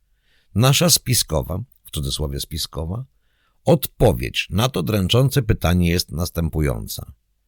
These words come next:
Wiesel wiedział, że imperium Madoffa jest mydlaną bańką, piramidą z kart, ale nie mógł nie dopuszczać myśli, że Żyd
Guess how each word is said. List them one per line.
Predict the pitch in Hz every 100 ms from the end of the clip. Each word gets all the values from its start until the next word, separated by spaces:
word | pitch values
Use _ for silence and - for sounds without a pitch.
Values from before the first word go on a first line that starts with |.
| _ _ _ _ -
Wiesel | 175 190 196 175
wiedział, | 131 95 65 50 50 _ _
że | 85
imperium | - 110 104 135 170 180
Madoffa | 117 87 80 107 -
jest | 120 101 -
mydlaną | 123 113 85 82 95 92
bańką, | 78 71 60 - - - _ _
piramidą | 95 113 123 127 139
z | -
kart, | - 71 52 - _ _ _ _ _ _ _ _ -
ale | 104 95
nie | 92 131
mógł | 175 98 - 80
nie | 90 92
dopuszczać | 98 - 147 - 175 123
myśli, | 95 69 - - - - _ _ _ _ _
że | 87 110 95
Żyd | 73 98 -